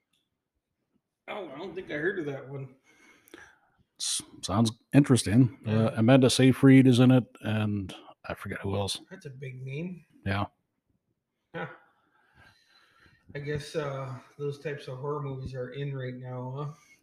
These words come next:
Speaker 2: Yeah, that seems to be the boom right now.
Speaker 1: Yeah.
Speaker 2: Uh, we completely missed out on the movie, uh, Unholy playing here in Ketchikan.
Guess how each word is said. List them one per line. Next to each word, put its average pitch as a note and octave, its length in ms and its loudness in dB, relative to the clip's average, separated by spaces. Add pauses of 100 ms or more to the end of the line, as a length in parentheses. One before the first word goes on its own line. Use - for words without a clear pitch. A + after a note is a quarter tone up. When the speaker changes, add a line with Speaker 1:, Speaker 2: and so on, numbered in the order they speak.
Speaker 2:
Yeah, F3 260 12
that D#3+ 360 6
seems E3 300 6
to C#3+ 60 6
be D3 120 10
the C3 80 6
boom C#3 340 6
right A2 180 0
now. F#2+ 400 -10
Speaker 1:
Yeah. C3+ 120 -14
Speaker 2:
Uh, A#2+ 340 4
we B2 300 6 (680)
completely C3+ 480 4
missed C3 300 4
out B2 280 0
on A2+ 440 -2 (720)
the A#2 60 2
movie, A#2+ 480 6
uh, G#2 280 -4 (520)
Unholy C3+ 640 8 (200)
playing B2 280 4
here A#2 220 0
in F#2+ 60 -6
Ketchikan. G2 440 -6